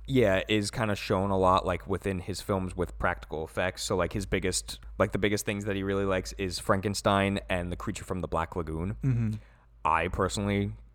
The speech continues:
Speaker 1: put Creature from the Black Lagoon top three of Universal monster movies.
Speaker 2: Mm-hmm.
Speaker 1: And you kinda get, like, that feel of it too, especially with The Shape of Water, like, how he designed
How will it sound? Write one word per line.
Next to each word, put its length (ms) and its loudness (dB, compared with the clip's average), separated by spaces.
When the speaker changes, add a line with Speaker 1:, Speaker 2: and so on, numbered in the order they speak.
Speaker 1:
put 400 2
Creature 320 0
from 160 0
the 80 0
Black 260 4
Lagoon 440 2
top 360 0
three 500 -4
of 220 6
Universal 480 4
monster 400 2
movies. 500 4
Speaker 2:
Mm-hmm. 200 4
Speaker 1:
And 540 4
you 200 2
kinda 340 2
get, 360 2
like, 200 2
that 220 -2
feel 360 -2
of 100 2
it 180 -2
too, 500 0
especially 540 0
with 440 0
The 60 -2
Shape 280 0
of 60 0
Water, 400 4
like, 160 2
how 140 0
he 80 0
designed 560 -4